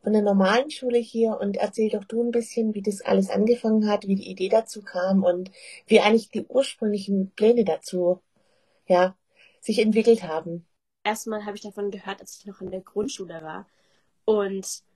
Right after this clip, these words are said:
Speaker 2: mein Bruder im Gymnasium war und da mal so eine Auslandsjahrmesse war. Aber ich war da, glaub ich, noch acht oder neun oder so. Und ich bin mit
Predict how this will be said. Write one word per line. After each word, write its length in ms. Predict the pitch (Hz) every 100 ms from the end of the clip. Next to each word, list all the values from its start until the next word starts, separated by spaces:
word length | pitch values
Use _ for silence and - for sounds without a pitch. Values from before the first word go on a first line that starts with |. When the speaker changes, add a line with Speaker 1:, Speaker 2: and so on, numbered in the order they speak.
| _ _ _ _ _ _
Speaker 2:
mein 260 | 208 202 196
Bruder 520 | - 208 226 190 185 _ -
im 260 | 202 196
Gymnasium 560 | 196 190 185 185 196 190
war 360 | 185 180 180 -
und 220 | 185 185
da 100 | 185
mal 220 | 185 180 180
so 100 | 180
eine 200 | 180 180
Auslandsjahrmesse 1120 | - 180 - 196 185 - 185 175 175 175 185
war. 180 | 175 165
Aber 100 | -
ich 160 | 180 -
war 100 | 175
da, 80 | 175
glaub 160 | _ _
ich, 60 | 165
noch 240 | 156 - _ -
acht 320 | 190 - -
oder 180 | 180 165
neun 320 | 165 180 180
oder 160 | 180
so. 260 | 175 175 175 _ - _ _ -
Und 80 | 220
ich 120 | 214
bin 100 |
mit 80 | 220